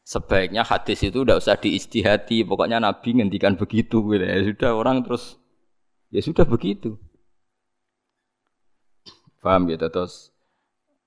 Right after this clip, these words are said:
seperti di sini misalnya, yang di sini Gajah Wong itu kan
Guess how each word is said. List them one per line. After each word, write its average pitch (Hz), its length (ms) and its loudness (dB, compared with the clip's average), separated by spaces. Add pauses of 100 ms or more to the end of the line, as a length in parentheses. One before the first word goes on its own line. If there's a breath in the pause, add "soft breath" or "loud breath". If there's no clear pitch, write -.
seperti 95 480 -4
di 101 80 -6
sini 104 320 0
misalnya, 98 400 0
yang 95 160 -4
di 92 400 -8
sini 98 320 -8 (160)
Gajah 90 320 -2
Wong 98 240 0
itu 123 160 -6
kan 131 160 -6